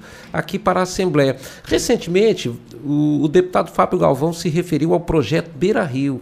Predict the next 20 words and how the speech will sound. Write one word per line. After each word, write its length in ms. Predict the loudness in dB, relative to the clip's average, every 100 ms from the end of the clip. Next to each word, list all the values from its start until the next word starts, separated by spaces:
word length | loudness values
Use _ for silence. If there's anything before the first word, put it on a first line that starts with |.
| -10
inclusive 400 | -10 -10 -6 -6
falou 400 | -2 -2 2 0
aqui 240 | 0 0
na, 180 | 0 0
na, 280 | 0 -2 -2
na 100 | -4
tribuna, 500 | -4 -6 -2 0 2
explicou 760 | 0 -4 -6 -4 0 2 2 -2 -14 -20 0
para 220 | 2 2
a 20 |
sociedade 640 | 0 -4 -4 -2 0 2 0
através 420 | -2 -2 -2 -2
da 120 | -2
tribuna. 340 | -2 -2 -2 -4 -8 -16 -12
Do 220 | -2 -2
que 120 | -2
consiste 540 | -4 -4 -2 -6 -4 -6
esse 140 | -4
projeto, 440 | -2 0 0 -2
deputado? 360 | -6 -10 -12